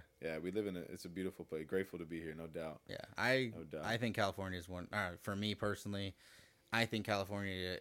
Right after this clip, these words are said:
Speaker 2: at least for what I do, is
Speaker 1: Mm-hmm.
Speaker 2: one of the best places to be. Just
Speaker 1: Oh,
Speaker 2: 'cause,
Speaker 1: yeah, dude.
Speaker 2: um, the amount of different places and different types, you know, you can go all up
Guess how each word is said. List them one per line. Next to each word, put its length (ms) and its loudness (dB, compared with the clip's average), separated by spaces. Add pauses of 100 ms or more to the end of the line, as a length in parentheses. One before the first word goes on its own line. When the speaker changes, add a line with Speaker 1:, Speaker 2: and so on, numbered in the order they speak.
Speaker 2:
at 120 -2
least 280 -4
for 240 0
what 140 0
I 180 2
do, 400 0 (220)
is 220 -2
Speaker 1:
Mm-hmm. 60 -4
Speaker 2:
one 120 -4
of 60 -8
the 60 -4
best 200 -6
places 300 -8
to 60 -10
be. 200 -12 (140)
Just 160 0
Speaker 1:
Oh, 80 -2
Speaker 2:
'cause, 280 -2
Speaker 1:
yeah, 40 -6
dude. 40 -4 (220)
Speaker 2:
um, 160 -8 (200)
the 120 -4
amount 380 0
of 220 -4 (260)
different 520 -2
places 580 -2
and 140 -4
different 440 -4 (800)
types, 320 2
you 120 2
know, 60 4
you 120 0
can 140 -2
go 120 4
all 220 4
up 140 0